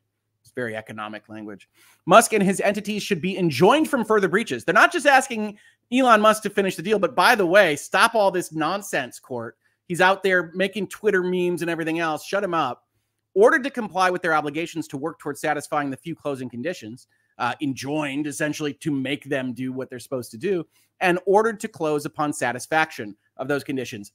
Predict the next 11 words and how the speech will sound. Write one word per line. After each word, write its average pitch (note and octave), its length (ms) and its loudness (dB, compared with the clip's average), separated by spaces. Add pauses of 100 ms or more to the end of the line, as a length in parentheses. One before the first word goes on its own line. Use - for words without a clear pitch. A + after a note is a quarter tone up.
(160)
Make E3+ 540 0 (100)
them F3 420 0 (180)
buy D3+ 360 4
the C#3+ 100 -6
company. C#3+ 600 -4 (280)
So D#3+ 200 2
that F#3+ 200 6
is A#3 240 -2
the A3+ 100 -4
request. G#3 680 -2 (280)
Um, C#3+ 300 0